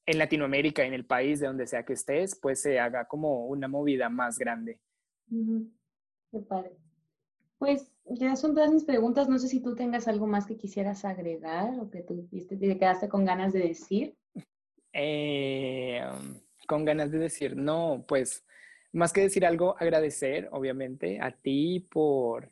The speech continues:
Speaker 1: estar aquí haciéndome estas <laughs> preguntas,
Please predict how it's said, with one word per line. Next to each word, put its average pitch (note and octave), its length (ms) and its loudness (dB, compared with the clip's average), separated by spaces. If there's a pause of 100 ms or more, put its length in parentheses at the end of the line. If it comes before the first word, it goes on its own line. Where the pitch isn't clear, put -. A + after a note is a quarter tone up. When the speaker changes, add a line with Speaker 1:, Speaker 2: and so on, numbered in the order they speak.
(260)
Speaker 1:
estar C3+ 280 0
aquí D3 520 -2
haciéndome C#3+ 800 -2
estas C#3 340 0 (100)
<laughs> C#3+ 420 2
preguntas, G#3+ 340 0